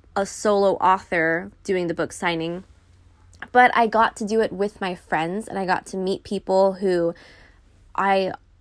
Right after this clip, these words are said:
collaborated on the book with, but I'd never met in person, and I had the best time. And if I had just held on tightly to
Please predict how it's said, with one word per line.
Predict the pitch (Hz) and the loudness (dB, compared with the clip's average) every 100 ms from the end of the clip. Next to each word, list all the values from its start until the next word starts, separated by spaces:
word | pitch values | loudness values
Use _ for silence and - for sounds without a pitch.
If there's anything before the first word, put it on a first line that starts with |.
| _ - - - - | _ -20 -20 -18 -8
collaborated | 233 202 170 180 185 185 - | 2 4 6 4 2 0 -2
on | 185 190 | -2 -2
the | |
book | 180 175 - | -2 -2 0
with, | 185 196 | -2 0
but | 190 | -2
I'd | 185 185 | -2 -2
never | 170 175 | -2 -2
met | 170 - | -4 -6
in | - | -8
person, | - 302 285 - 254 233 220 | -2 -2 -2 -2 0 0 -2
and | - 190 175 170 196 | -4 -6 -6 -2 -2
I | |
had | 214 294 359 | -2 -2 -2
the | 370 _ | -4 _
best | 202 196 208 - | 2 2 0 -10
time. | - 185 170 156 180 - - - _ - | -2 0 0 -2 -10 -18 -20 -20 _ -4
And | 208 196 190 190 - - _ _ _ _ - | -2 0 -2 -4 -8 -18 _ _ _ _ -4
if | 233 226 | 0 4
I | 247 | 4
had | 285 302 | 4 0
just | 302 | -2
held | - 220 214 214 | -2 2 2 4
on | 196 196 190 | 4 4 2
tightly | - 208 - 208 208 | -4 -4 -2 -2 -2
to | - - 202 190 185 | -4 -6 -2 0 0